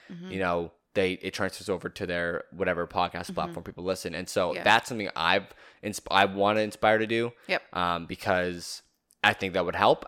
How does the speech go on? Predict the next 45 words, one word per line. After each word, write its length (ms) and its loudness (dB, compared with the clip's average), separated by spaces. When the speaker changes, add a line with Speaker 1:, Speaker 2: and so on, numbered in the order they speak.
Speaker 2:
I 60 0
think 140 -2
it 40 0
Speaker 1:
Mm-hmm. 40 0
Speaker 2:
would 100 -2
be 100 -8
fun. 420 2
I 60 -2
think 180 -6
we 80 -6
would 180 -10
find 200 -4
value 380 4
in 80 2
it. 200 0
Speaker 1:
Yep. 140 -6
Speaker 2:
Um, 560 2
just, 220 0
like, 160 2
even 220 0
just 160 -4
if 100 -2
it's, 220 -4
you 100 -2
know, 100 0
one 280 0
th-, 160 -10
one 160 2
of 60 -2
the 60 -2
thing 180 -2
on 120 -4
TikTok, 440 -6
you 80 -6
know, 100 -2
we, 260 0
Speaker 1:
Mm-hmm. 140 -14
Speaker 2:
you 220 4
love 580 6
the 160 0
social 300 0
media 180 -4
game, 300 0
you 160 -2
love 480 4